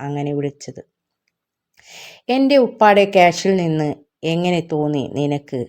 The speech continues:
നിൻ്റെ ഉമ്മാക്ക് ഡ്രസ്സ് എടുക്കാൻ പറയാൻ? നാണമില്ലേ നിനക്ക്? എൻ്റെ ഉപ്പ ഓരോന്നിനും കണക്ക് ചോദിക്കും. ഞാൻ എല്ലാം അവിടെ ബില്ല് കൊടുക്കും. അതിൻ്റെ ഇടയിൽ ഈ ഒരു കൂട്ട് ഡ്രസ്സ്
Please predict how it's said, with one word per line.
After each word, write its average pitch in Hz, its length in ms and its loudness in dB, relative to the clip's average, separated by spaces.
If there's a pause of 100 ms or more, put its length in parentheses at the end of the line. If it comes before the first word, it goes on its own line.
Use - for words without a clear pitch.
(140)
നിൻ്റെ 151 300 -2
ഉമ്മാക്ക് 143 580 -6
ഡ്രസ്സ് - 380 -12
എടുക്കാൻ 135 440 -6
പറയാൻ? 123 440 -10 (640)
നാണമില്ലേ 226 560 2
നിനക്ക്? 147 440 -4 (520)
എൻ്റെ 190 280 0
ഉപ്പ 170 300 -4 (320)
ഓരോന്നിനും 160 640 -2 (120)
കണക്ക് 147 400 -6
ചോദിക്കും. 131 520 -6 (520)
ഞാൻ 170 180 -2 (120)
എല്ലാം 151 400 -2
അവിടെ 151 240 -2
ബില്ല് 143 300 -4
കൊടുക്കും. 131 360 -8 (100)
അതിൻ്റെ 208 460 0
ഇടയിൽ 160 400 0
ഈ 170 180 -2
ഒരു 156 160 0
കൂട്ട് 151 300 -4
ഡ്രസ്സ് 147 520 -6